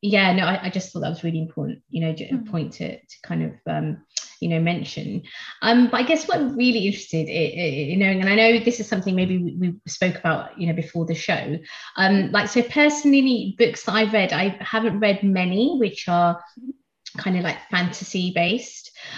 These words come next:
Speaker 2: Yeah.
Speaker 1: Um, and I just wanted to know where, where, where, where that came from, you know, what, um, led you down that kind of genre, um, uh, of writing?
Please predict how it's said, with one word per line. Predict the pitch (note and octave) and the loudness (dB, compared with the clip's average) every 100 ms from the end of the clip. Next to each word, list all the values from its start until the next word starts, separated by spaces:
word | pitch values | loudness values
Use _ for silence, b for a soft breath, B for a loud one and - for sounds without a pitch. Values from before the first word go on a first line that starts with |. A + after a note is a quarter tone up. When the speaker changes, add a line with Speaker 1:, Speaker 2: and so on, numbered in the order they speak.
| B | B
Speaker 2:
Yeah. | F#3+ F#3+ F#3 | 0 2 4
Speaker 1:
Um, | F#3 F#3 F#3+ F#3+ B B | 4 4 2 -2 B B
and | F#3+ F#3 F#3 F#3+ F#3 E3 - _ _ _ _ | 2 4 4 4 2 -2 -10 _ _ _ _
I | G#3+ | 0
just | A#3+ - | 2 2
wanted | C4+ G3+ | 0 0
to | - F#3+ | 0 0
know | F3 | 0
where, | E3+ - | -2 -2
where, | F#3+ F#3 - - | -4 -4 -6 -8
where, | F#3 F3+ - | -4 -4 -4
where | G3 F3+ | -6 -2
that | A3+ - | 0 0
came | - F3 D#3+ | 0 0 0
from, | E3 D3 | -2 -2
you | F3 | 0
know, | E3+ D#3 D3+ - | 0 0 -2 -4
what, | F#3 G3 - - A#3+ _ | 0 0 0 -10 -20 _
um, | - F3+ F3 F#3 | -2 0 2 2
led | F#3 F#3 | 0 0
you | F3 | -2
down | E3+ E3+ E3 D#3+ | 0 0 -2 -2
that | F3 D#3+ | -4 -6
kind | - F3 E3 | -6 -2 -2
of | D#3 | -2
genre, | D3+ - C#3 - D3 - b - | -6 -8 -8 -10 -12 -16 b -8
um, | E3+ E3+ - | -6 -4 -4
uh, | D#3 D#3 | -6 -6
of | D#3 | -6
writing? | D#3 D3+ - D#3 E3+ | -6 -6 -6 -6 -6